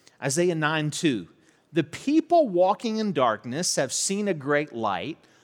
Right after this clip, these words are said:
On those living the land of deep darkness, a light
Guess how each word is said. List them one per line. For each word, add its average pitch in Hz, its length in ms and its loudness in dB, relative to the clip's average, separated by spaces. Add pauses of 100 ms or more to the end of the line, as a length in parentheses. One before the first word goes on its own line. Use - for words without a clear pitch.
(260)
On 160 180 2
those 202 320 4
living 196 480 2
the 156 100 0
land 160 480 -2
of 135 180 -4
deep 165 280 -6
darkness, 127 680 -2
a 135 120 0
light 143 800 0